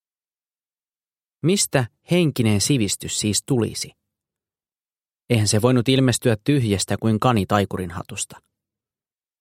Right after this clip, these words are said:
Siitä huolimatta Chenin piti istua jäykkänä ja totisena kokouspöydän ääressä ja nyökkäillä konemaisesti muiden puhuessa.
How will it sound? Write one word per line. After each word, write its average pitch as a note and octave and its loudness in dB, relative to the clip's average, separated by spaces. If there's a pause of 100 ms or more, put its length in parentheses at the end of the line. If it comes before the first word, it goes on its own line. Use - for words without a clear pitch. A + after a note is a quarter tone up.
(280)
Siitä A2 2
huolimatta A#2 2 (100)
Chenin B2+ 2
piti A2+ 0
istua A2+ 2
jäykkänä A#2+ 2 (280)
ja A2 0
totisena G#2 0
kokouspöydän G#2 0
ääressä G#2+ -2 (440)
ja A2+ 0
nyökkäillä A#2+ 2
konemaisesti G#2 0
muiden G#2+ -2
puhuessa. - -4